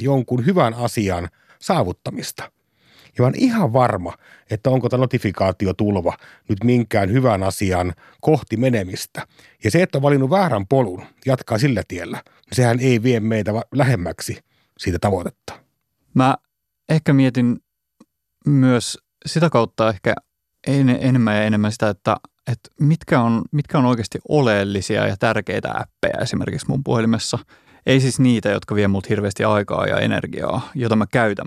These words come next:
Speaker 2: paljon, vaan mitkä on oikeasti tärkeitä. Ja nyt mä ajattelin, että voitaisiin tehdä tämmönen haaste. Eli mä käsken teitä,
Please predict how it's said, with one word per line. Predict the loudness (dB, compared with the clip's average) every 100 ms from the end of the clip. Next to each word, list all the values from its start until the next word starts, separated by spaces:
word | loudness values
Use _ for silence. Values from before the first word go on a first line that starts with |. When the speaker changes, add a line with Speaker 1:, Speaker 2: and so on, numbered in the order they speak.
| -8
Speaker 2:
paljon, | -8 -6 -8 -10 _ -20 -20 -6 0
vaan | 2
mitkä | 2 0
on | 0
oikeasti | 0 -2 -2 -6 -10 -10 -4
tärkeitä. | -2 -2 -8 -8 -8 -10 -20 -20 _ _ _ _ _ _ 0
Ja | 2 2 -2 _ _ _ -2
nyt | 0 4
mä | 4 2 2
ajattelin, | 0 -2 0 -2
että | 0
voitaisiin | -2 0
tehdä | 0 0
tämmönen | 0 0 0
haaste. | 0 0 -4 -10 -12 -12 -20 -20 -20 _ -4
Eli | 0 0 0 -4 _ -2
mä | 0 2
käsken | 2 0 -2 -6 -6
teitä, | -4 -6 -6